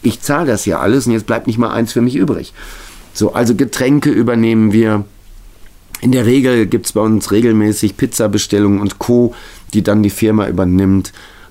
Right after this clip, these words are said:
Ähm, wir haben, wir haben coole Veranstaltungen.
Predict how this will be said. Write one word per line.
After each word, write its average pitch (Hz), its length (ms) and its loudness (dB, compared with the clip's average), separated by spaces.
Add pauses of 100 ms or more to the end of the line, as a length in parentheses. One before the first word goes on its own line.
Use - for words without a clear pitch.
Ähm, 104 520 2
wir 107 320 -2
haben, 110 540 0 (380)
wir 117 100 0
haben 117 220 0
coole 160 340 2
Veranstaltungen. 117 1120 0